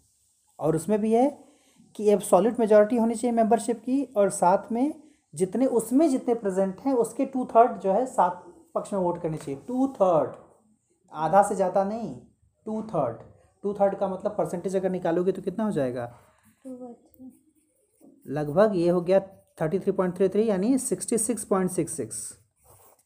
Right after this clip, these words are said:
Speaker 1: यानी केवल फिफ्टी परसेंट से ज़्यादा नहीं, सिक्सटी सिक्स परसेंट के ऊपर होना चाहिए। ये हुई स्पेशल मेजोरिटी। बात समझ में आ रही है? Most of the pre-,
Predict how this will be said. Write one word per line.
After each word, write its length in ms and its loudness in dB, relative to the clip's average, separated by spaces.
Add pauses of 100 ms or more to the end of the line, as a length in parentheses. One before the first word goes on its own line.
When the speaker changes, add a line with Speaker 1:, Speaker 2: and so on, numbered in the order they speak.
Speaker 1:
यानी 160 -6
केवल 240 0
फिफ्टी 300 -8
परसेंट 360 0
से 80 -6
ज़्यादा 240 4
नहीं, 200 -4
सिक्सटी 420 -4
सिक्स 240 -6
परसेंट 380 -2
के 60 -8
ऊपर 320 -2
होना 180 -8
चाहिए। 360 -16 (1800)
ये 220 2
हुई 260 -2
स्पेशल 340 -8
मेजोरिटी। 680 -10 (1300)
बात 140 -2
समझ 220 -4
में 100 0
आ 40 0
रही 160 -2
है? 160 -6 (2750)
Most 400 2
of 60 6
the 140 -2
pre-, 380 0